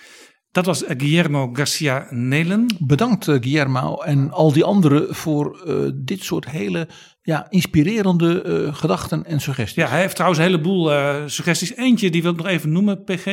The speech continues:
Speaker 1: Nieuwe vormen van democratie en vertegenwoordiging. Bijvoorbeeld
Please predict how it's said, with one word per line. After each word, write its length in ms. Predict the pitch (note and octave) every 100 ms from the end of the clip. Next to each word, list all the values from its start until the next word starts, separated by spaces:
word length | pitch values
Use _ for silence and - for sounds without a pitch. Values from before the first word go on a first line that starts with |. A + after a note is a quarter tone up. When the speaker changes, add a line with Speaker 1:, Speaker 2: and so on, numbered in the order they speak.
| A3+ A3+ - - _ -
Speaker 1:
Nieuwe 320 | E3 B3+ C#4+
vormen 340 | F#3 A3+ F#3+
van 140 | D#3 D#3
democratie 640 | E3 D#3+ E3 D#3+ - G3+
en 140 | F#3+ D3
vertegenwoordiging. 920 | C#3 D3+ B2 C3+ G3 G3+ G3+ A3+ A3+ - -
Bijvoorbeeld 640 | - D#3+ D#3 A3+ F#3+ F#3 -